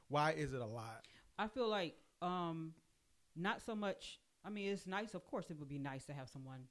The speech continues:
Speaker 2: to
Speaker 1: Yeah.
Speaker 2: help do those things. But, um, I always, I feel as though, um, as a woman, for myself, trying to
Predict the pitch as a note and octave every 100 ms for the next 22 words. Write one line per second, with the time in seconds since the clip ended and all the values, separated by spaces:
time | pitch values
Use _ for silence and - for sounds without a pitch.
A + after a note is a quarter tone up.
0 | - C3+ C#3+ D#3+ C#3 C#3 C3+ F3 D3+ C3+
1 | - E3 D#3 B2+ - - - - - -
2 | E3 E3 D3 - E3 D#3 D3 C#3+ - D#3+
3 | G3 F3+ F3 E3+ D#3+ - - D#3+ G3 G3
4 | F3+ D#3 C3+ C#3+ D3+ D3 C#3+ C#3+ - _
5 | - - E3 D#3+ D3 C#3+ C#3 - _ _
6 | _ _ _ _ _ _ F3+ F3 D#3 C#3+
7 | D#3+ G3 F#3 D3 D3 C#3+ F3 D#3 C#3 -
8 | F#3+ E3+ C#3 C3+ - - - - _ _
9 | - F#3 E3+ E3+ - D#3